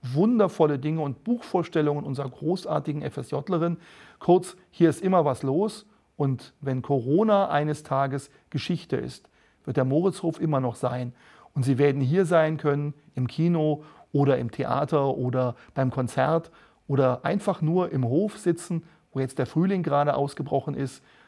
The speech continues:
und einen Kaffee trinken und dann da sitzen und sagen, "Wow, Leben ist gut."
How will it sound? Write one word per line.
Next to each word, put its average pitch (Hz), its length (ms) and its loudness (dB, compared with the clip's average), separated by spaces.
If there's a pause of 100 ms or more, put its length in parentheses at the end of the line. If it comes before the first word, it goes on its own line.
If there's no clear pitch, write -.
(140)
und 131 120 -6
einen 139 100 -8
Kaffee 165 320 -2
trinken 151 520 -6 (720)
und 127 200 -4
dann 123 180 0
da 139 280 0
sitzen 156 320 -6
und 139 140 -6
sagen, 127 360 -4 (100)
"Wow, 127 420 -8 (240)
Leben 139 300 0
ist 131 160 -8
gut." 127 280 -8